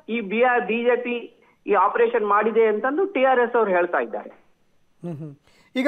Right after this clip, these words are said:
Speaker 2: ಮತ್ತೊಂದು ಕಡೆ ನಾವು ನೋಡೋದಾದ್ರೆ ಈ ನಾಲ್ಕು ಜನ ಏನ್ ಸಿಕ್ಕಿದ್ದಾರೆ, ನಾಲ್ಕು ಜನರನ್ನ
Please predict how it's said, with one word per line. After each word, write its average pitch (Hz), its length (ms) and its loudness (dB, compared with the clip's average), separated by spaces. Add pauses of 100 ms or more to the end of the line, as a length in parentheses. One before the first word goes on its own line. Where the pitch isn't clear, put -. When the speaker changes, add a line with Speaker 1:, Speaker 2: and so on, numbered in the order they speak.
(160)
Speaker 2:
ಮತ್ತೊಂದು 269 360 0
ಕಡೆ 285 160 4
ನಾವು 262 200 4
ನೋಡೋದಾದ್ರೆ 240 460 4
ಈ 226 220 -2
ನಾಲ್ಕು 247 400 2
ಜನ 254 160 0
ಏನ್ 240 220 0
ಸಿಕ್ಕಿದ್ದಾರೆ, 233 460 0
ನಾಲ್ಕು 220 340 -2
ಜನರನ್ನ 220 420 -6